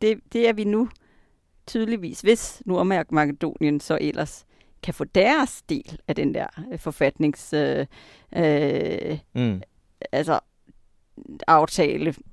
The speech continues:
Speaker 1: på plads, uden at det vælter regeringen, og uden at det, øh, altså, skaber total politisk nedsmeltning, for det her er jo også super følsomt for dem,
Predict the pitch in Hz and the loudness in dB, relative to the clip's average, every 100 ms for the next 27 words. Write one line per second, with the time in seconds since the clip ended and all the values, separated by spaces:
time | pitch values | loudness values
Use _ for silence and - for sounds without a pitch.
0 | - - 180 - 175 160 - - _ - | -20 -2 -2 2 2 0 -4 -16 _ -20
1 | _ _ _ _ - 208 208 240 - 135 | _ _ _ _ -2 2 6 6 6 2
2 | - 160 160 170 220 214 214 180 - 180 | 2 0 2 2 2 2 2 4 4 2
3 | 180 - 180 196 214 180 - 180 170 165 | 2 0 2 4 4 2 0 0 2 2
4 | 160 156 139 - - - - 165 156 - | 2 2 2 0 0 -2 -2 -2 -4 -6
5 | - 170 156 - 196 185 - 180 170 - | -4 -2 -2 -2 -2 -2 -4 -4 -6 -8
6 | - - 170 175 180 196 - 180 180 196 | -6 -2 0 2 0 -2 -4 -2 2 4
7 | 151 165 190 - 302 - 190 185 180 180 | 4 2 0 -2 -4 -4 -2 0 0 -2
8 | - 170 | -2 -2